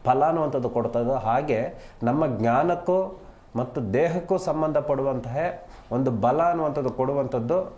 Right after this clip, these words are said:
ನಮ್ಮ ಇಡೀ ನರನಾಡಿಗಳಿಗೆ ಸಂಬಂಧಿಸಿದಂತೆ ನೀಲಂ ಅನ್ನುವಂತಹ ಕಲ್ಲು ನಮಗೆ ತುಂಬ ಸಪೋರ್ಟ್ ಮಾಡ್ತದೆ. ಆದ ಕಾರಣದಿಂದ ಧನುಸ್ಸು ರಾಶಿಯವರು ನೀಲಂ ಅನ್ನುವಂಥದ್ದನ್ನ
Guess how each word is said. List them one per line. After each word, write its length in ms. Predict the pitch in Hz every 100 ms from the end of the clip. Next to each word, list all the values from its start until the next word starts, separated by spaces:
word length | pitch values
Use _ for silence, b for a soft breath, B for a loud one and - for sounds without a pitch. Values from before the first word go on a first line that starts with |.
| - -
ನಮ್ಮ 240 | 131 131 120 107 95 69 - -
ಇಡೀ 640 | 127 127 185 196 165 110 -
ನರನಾಡಿಗಳಿಗೆ 800 | 113 120 156 156 160 147 147 143 143
ಸಂಬಂಧಿಸಿದಂತೆ 1080 | 131 123 131 127 127 117 110 104 170 226 B B -
ನೀಲಂ 520 | 110 135 180 170 123 -
ಅನ್ನುವಂತಹ 580 | 117 131 131 120 113 117
ಕಲ್ಲು 520 | - 131 151 208 -
ನಮಗೆ 280 | 117 120 123
ತುಂಬ 260 | 120 123 131
ಸಪೋರ್ಟ್ 460 | 120 117 135 127
ಮಾಡ್ತದೆ. 440 | 123 117 113 139 -
ಆದ 180 | 113 120
ಕಾರಣದಿಂದ 520 | 120 113 107 107 123 196 B B B 98
ಧನುಸ್ಸು 360 | 123 165 170
ರಾಶಿಯವರು 720 | 147 123 117 123 117 160 180 117
ನೀಲಂ 340 | 123 139 131
ಅನ್ನುವಂಥದ್ದನ್ನ 680 | 120 117 110 110 98 117